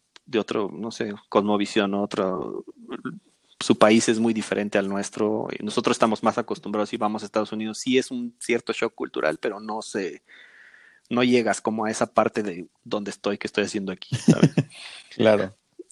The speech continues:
Speaker 1: Y ellos sí vienen de otra cultura completamente diferente.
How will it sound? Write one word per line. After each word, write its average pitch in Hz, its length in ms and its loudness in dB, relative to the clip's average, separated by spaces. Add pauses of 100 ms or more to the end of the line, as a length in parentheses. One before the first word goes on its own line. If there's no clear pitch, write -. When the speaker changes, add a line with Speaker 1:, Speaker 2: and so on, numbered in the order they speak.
(320)
Speaker 1:
Y 113 180 2
ellos 104 180 2
sí 110 120 2
vienen 98 320 2
de 98 100 4
otra 92 220 2
cultura 90 340 -4
completamente 90 680 -2
diferente. 78 520 -6